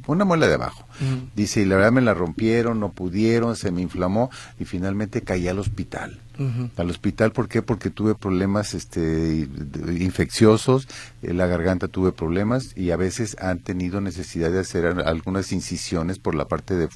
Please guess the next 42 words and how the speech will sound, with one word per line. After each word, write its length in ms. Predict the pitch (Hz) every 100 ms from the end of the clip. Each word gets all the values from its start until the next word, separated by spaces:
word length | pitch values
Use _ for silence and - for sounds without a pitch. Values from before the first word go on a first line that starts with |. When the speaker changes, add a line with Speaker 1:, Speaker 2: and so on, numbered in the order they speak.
| - -
Speaker 1:
por, 160 | - 76
por 180 | 78 -
fuera 380 | 98 92 127 - -
Speaker 2:
Ujú. 180 | 131 123
Speaker 1:
para 160 | 82 85
poder, 400 | 92 82 87 87 -
para 220 | 82 85
poder 340 | 90 80 87 82
drenar. 440 | 85 80 76 69
Por 160 | 87 82
la, 140 | 95
la 120 | 92
verdad 200 | 101 117
es 100 | 151
que 100 | -
es 120 | 135 127
bien 160 | 123
cu-, 100 | -
bien, 220 | 113 113 - - - -
es 120 | 123
de 40 | 135
mucho 300 | 131 117 135
cuidado 400 | 117 107 110 123
y 40 |
sobre 220 | 110 92
todo, 320 | 85 107 123 - - -
por 120 | 104 117
eso 220 | 127 151
nosotros 480 | 135 131 139 143 98
siempre 300 | - 120 135
decimos 460 | 127 98 117 123 -
a 60 | 92
ti, 120 | 110
eh, 280 | 107 - -
que, 160 | 117 -
que 100 | 120
hay 80 |
que 120 | 117 127
atenderse 460 | 113 98 101 131
con 220 | - 95
el 80 | 87
especialista. 880 | 80 - 85 82 67 60 - -